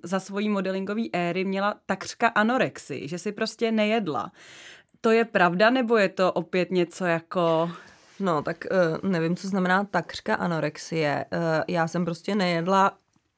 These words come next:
Speaker 2: moc, abych byla hubená, což musím samozřejmě dělat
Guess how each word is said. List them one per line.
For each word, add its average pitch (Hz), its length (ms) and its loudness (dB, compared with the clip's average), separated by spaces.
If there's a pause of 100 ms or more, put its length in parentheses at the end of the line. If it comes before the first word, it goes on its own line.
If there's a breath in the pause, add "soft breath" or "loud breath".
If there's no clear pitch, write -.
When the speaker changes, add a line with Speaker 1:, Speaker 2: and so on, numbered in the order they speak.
(140)
Speaker 2:
moc, 165 600 0 (160)
abych 170 280 -2
byla 185 260 2
hubená, 190 680 -2
což 170 220 -6
musím 185 320 0
samozřejmě 180 480 -2
dělat 170 300 -2